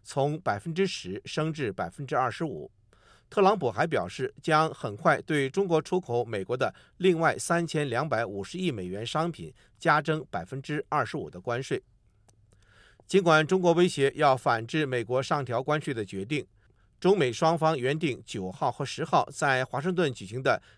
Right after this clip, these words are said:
第十一轮高级别贸易磋商，迄今为止仍将如期举行。中国商务部发言人高峰五月九号在记者会上说，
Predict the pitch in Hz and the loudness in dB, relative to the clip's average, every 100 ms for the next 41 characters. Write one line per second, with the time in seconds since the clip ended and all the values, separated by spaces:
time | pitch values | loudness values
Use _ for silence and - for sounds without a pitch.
0 | _ 160 139 - 156 190 165 113 - 165 | _ -2 0 -2 -2 0 2 0 2 4
1 | 170 135 131 104 110 151 135 95 - 156 | 4 2 -4 -2 -2 0 -2 -2 -2 -2
2 | 160 156 - _ _ _ - 180 147 185 | 2 0 0 _ _ _ -6 -4 0 0
3 | 139 147 - 87 - _ _ - 131 180 | 0 -4 -8 -12 -14 _ _ -6 -2 0
4 | 170 156 - 117 139 147 - 87 73 80 | 2 0 -2 -8 -6 -10 -10 -14 -12 -12
5 | 78 - _ _ _ _ _ _ _ _ | -14 -18 _ _ _ _ _ _ _ _
6 | - 175 165 160 165 156 143 160 151 131 | -2 2 4 4 4 2 2 4 4 0
7 | 110 127 147 147 151 151 - 117 151 143 | -4 -2 0 2 0 -4 -6 -4 -2 -4
8 | 98 90 135 - - 127 120 110 147 190 | -6 -4 -4 -4 -4 -2 -2 -4 -8 -8
9 | 196 160 139 110 143 135 | -6 -6 -6 -4 0 -2